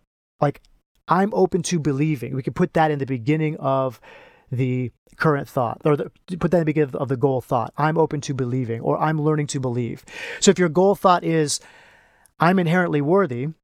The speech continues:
then you could practice thinking as ladder thoughts, getting to that, like, total absolute belief, "I'm inherently worthy." You could practice thinking, "I'm open to believing I'm inherently worthy," or, "I'm learning to believe that I'm inherently worthy."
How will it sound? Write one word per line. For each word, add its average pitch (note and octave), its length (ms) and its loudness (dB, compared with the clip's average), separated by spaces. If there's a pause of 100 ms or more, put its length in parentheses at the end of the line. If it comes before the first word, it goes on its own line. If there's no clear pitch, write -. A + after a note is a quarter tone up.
(800)
then D3 240 2
you E3 100 2
could E3 140 0
practice G#3+ 640 0
thinking F#3 340 0
as E3 180 0
ladder E3+ 300 2
thoughts, - 380 -2
getting E3+ 420 0
to A#3 400 -2
that, D3+ 320 0
like, C3+ 180 -6
total F3+ 440 2
absolute D3+ 480 -2
belief, C#3 340 0
"I'm D3 180 0
inherently C3 360 -2
worthy." B2+ 360 0
You C3 100 -4
could D#3 120 -4
practice D#3+ 300 -2
thinking, D3+ 300 -2
"I'm D#3 220 -2
open F#3 280 0
to F#3 120 -4
believing D3+ 640 -2
I'm B2+ 180 -2
inherently B2 600 -4
worthy," A2 400 -6 (260)
or, E3 160 2
"I'm E3 160 2
learning G3 400 2
to E3+ 160 -4
believe C3 520 -2
that C#3 120 0
I'm C3+ 180 -2
inherently B2 460 -4
worthy." A2+ 480 -6